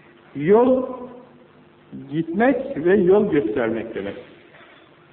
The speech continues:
Yolu gösteren kimseye hadi derler bu kökten. Hadi, yolu gösteren, efendim,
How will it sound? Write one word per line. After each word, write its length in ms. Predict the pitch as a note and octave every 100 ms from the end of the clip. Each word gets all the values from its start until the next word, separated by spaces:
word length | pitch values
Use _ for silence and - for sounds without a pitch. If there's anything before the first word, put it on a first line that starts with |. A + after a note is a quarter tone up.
| _ - - - - - - - - - C3+
Yolu 400 | C#3 F#3+ C4 A#3+
gösteren 460 | A3+ - F#3 F3
kimseye 600 | F3+ E3+ E3 E3 D3+ B2+ A2 - - -
hadi 1000 | - C3 D3 D#3 D#3 D3 D#3+ F3+ F#3 E3
derler 460 | C3 B2 B2 A#3+ F#3
bu 160 | D#3+ -
kökten. 460 | C3+ - F#3+ C#4+ - - -
Hadi, 600 | - C#3+ C#3+ - A3+ D4+ - - - - - - - -
yolu 240 | D3 C#3
gösteren, 600 | C3 A2+ A#2 C#3 G3+ C4+ - - - - - - - - C#3
efendim, 500 | C#3 C3+ D#3+ B3